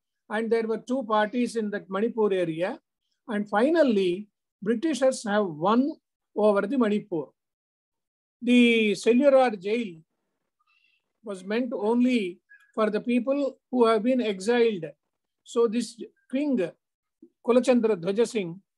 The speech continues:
he has been sent on a penal punishment to get the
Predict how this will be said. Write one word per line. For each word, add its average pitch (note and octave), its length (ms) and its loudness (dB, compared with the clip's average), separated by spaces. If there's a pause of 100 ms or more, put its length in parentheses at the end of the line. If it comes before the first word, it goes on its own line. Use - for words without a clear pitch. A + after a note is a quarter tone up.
(180)
he D#4 200 -2
has A3+ 280 0
been C4 240 -2
sent A#3 340 -2
on A3+ 320 0
a A3+ 140 -6 (680)
penal D4 500 0 (1300)
punishment A3 580 -2 (680)
to B3+ 340 0
get A#3+ 260 0
the B3 340 -2